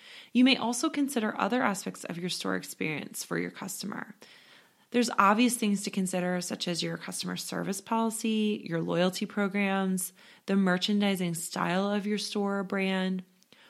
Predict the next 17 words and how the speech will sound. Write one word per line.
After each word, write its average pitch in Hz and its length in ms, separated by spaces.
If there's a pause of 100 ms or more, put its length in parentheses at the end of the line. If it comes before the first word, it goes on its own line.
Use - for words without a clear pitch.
(160)
what 196 380
types 196 500
and 180 160
how 180 220
you 190 200
host 175 380
in-store 175 400
events, 185 600 (500)
but - 140
also 277 520
down 190 360
to 214 120
even 190 240
the 180 80
little 185 360
details, - 880
like 95 320